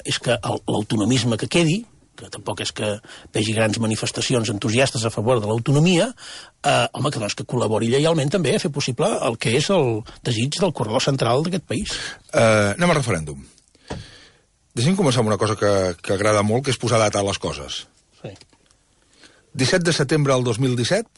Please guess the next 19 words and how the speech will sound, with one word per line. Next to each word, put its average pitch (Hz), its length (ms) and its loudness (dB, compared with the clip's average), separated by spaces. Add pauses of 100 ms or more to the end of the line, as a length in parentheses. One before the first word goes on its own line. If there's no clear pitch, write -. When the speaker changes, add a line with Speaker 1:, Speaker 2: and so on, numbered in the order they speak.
(480)
Speaker 2:
o 156 240 2
el 127 100 0
dia 143 120 2
de 135 60 4
la 131 100 4
Mercè, 123 280 0
vint-i-quatre 127 460 0
de 101 80 -4
setembre 117 260 0
del 110 80 -2
dos 104 100 -2
mil 107 100 -2
disset? 87 280 -4 (240)
Speaker 1:
Bueno, 117 180 2
ha 113 80 4
de 107 60 -2
ser 113 140 0
un 107 80 0
diumenge 165 420 4